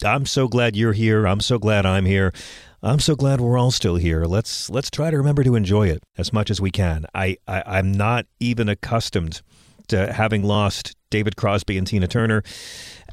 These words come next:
and I'm nowhere near getting used to Sinead O'Connor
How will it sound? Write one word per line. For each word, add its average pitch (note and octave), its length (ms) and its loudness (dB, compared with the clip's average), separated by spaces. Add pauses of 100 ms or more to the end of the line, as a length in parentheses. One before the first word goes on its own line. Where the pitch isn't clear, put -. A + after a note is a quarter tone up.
and G#2+ 180 2
I'm G2 560 2
nowhere A2 380 2
near G2+ 180 2
getting F#2+ 240 0
used F#2+ 200 0
to - 40 0
Sinead F#2 300 0
O'Connor E2+ 500 0